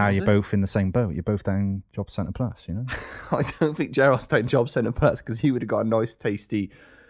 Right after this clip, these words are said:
Speaker 2: you know, fee from, um,
Speaker 1: Just tell the story, man.
Speaker 2: Well, I'm trying to. Anyway, right, so, yeah, this episode is about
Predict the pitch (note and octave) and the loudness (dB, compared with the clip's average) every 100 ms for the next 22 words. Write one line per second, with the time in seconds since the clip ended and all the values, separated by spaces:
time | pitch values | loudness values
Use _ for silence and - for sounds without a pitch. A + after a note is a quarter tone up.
0 | _ _ _ B2+ D2+ E2+ - C3+ A2 - | _ _ _ -8 -6 -8 -8 -6 -6 -4
1 | G2 F2 E2+ E2 E2 F2 G#2+ D#3+ - - | -4 -2 -2 -4 -6 -8 -6 -6 -2 0
2 | E3 E3 C#3 - D#3 D3 G#2+ E2+ C#2+ G#2 | 2 2 2 0 2 2 2 -2 -6 -8
3 | - _ - G#3 G3+ B3 C#4 F4 - G3 | -12 _ -2 -2 2 2 4 0 2 4
4 | G2 E2+ A2+ _ _ _ _ _ C3+ B2+ | 4 2 -4 _ _ _ _ _ 0 2
5 | F#2 F2+ F2 E2+ - A2 G#2 G2+ G2 - | 2 2 2 0 0 2 4 4 0 -6
6 | _ _ - A2 G#2+ E3+ F3 C#3+ B2 F#2+ | _ _ -2 0 0 0 -2 -2 -2 0
7 | F2 E2+ F2+ - F2+ F2 E2+ - - | 0 -2 -4 0 0 -2 -10 -14 -18